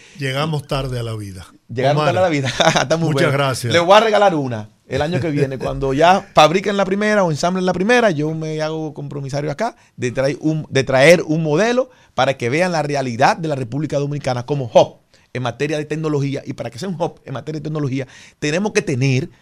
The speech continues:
Speaker 2: los recursos humanos que sepan de este idioma a nivel ya de la tecnología.
Speaker 1: Omar Méndez Lluveres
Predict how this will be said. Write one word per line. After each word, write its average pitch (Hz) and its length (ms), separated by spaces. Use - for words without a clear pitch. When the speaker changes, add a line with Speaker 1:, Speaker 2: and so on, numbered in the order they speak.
Speaker 2:
los 151 160
recursos 196 480
humanos 127 420
que 151 180
sepan 190 500
de 127 60
este 123 140
idioma 107 380
a 113 100
nivel 107 280
ya 104 240
de 101 80
la 98 120
tecnología. 90 400
Speaker 1:
Omar 160 280
Méndez 170 880
Lluveres 123 840